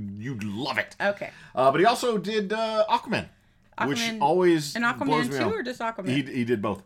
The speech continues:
Speaker 2: Oh,
Speaker 1: Yeah.
Speaker 2: nice. I do like James Wan. I think he's a really good director.
Speaker 1: Mm-hmm.
Speaker 2: So I'm excited about it.
Speaker 1: Uh,
Speaker 2: Uh,
Speaker 1: he shares writing, uh, credit with, uh, Al-, Ali-,
Speaker 2: Akela.
Speaker 1: Akela Cooper, uh, who did, uh,
Speaker 2: Or
Speaker 1: an
Speaker 2: Akela?
Speaker 1: episode.
Speaker 2: I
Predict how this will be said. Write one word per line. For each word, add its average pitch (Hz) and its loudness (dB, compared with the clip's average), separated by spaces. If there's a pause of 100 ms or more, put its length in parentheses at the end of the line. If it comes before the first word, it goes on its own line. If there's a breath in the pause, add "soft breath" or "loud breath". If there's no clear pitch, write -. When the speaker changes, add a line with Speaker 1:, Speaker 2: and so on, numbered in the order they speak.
(160)
Speaker 2:
Oh, 214 -8 (220)
Speaker 1:
Yeah. 330 -2
Speaker 2:
nice. 330 -4
I 277 4
do 415 0
like 381 4
James 330 -4
Wan. 269 -2
I 214 0
think 302 -2
he's 320 -8
a 320 -2
really 285 -4
good 269 -6
director. 254 -2
Speaker 1:
Mm-hmm. 180 -6
Speaker 2:
So 285 2
I'm 302 6
excited 185 -4
about 160 -2
it. 208 -4 (340 loud breath)
Speaker 1:
Uh, - -4
Speaker 2:
Uh, 208 4
Speaker 1:
he - 2
shares 247 2
writing, 180 2
uh, 135 2
credit 165 -2
with, 147 -6
uh, 131 0
Al-, 131 -4 (180)
Ali-, 120 -2
Speaker 2:
Akela. 254 2 (160)
Speaker 1:
Akela 165 -4
Cooper, 147 -6 (360 soft breath)
uh, 123 2
who 131 -6
did, 143 2
uh, 120 -2 (100)
Speaker 2:
Or 120 4
Speaker 1:
an 120 2
Speaker 2:
Akela? 143 0
Speaker 1:
episode. 156 -2 (180)
Speaker 2:
I 190 -8